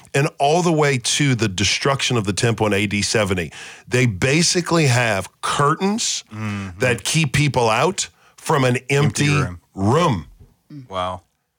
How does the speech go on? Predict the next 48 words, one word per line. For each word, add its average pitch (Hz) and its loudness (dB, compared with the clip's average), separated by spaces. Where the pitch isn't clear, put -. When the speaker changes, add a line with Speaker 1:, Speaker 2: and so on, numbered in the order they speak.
Speaker 1:
So 170 0
when 151 2
the 135 2
high 151 4
priest 156 0
goes 160 2
in 156 2
once 139 2
a 135 2
year 127 2
in 156 2
the 120 4
Day 127 2
of 135 0
Atonement, 135 0
what 143 2
is 143 2
he 135 2
doing, 127 2
Andrew? 101 0
Speaker 2:
<laughs> - -12
I - -14
don't 98 -6
know. 95 -16
He's 123 0
acting. 101 0
Speaker 1:
<laughs> - -20
I 87 -12
don't 92 -8
Speaker 2:
He's 123 2
Speaker 1:
know. 113 0
Speaker 2:
just - -
Speaker 1:
That's 120 0
a - -14
good - -16
Speaker 2:
playing 123 2
a - 2
Speaker 1:
question. 120 0
Speaker 2:
part. 135 0
Speaker 1:
Yes. 92 -2
There's 92 2
no 117 2
ark. 113 0
There's 95 0
no 110 4
place 127 0
of 104 -2
God. 90 0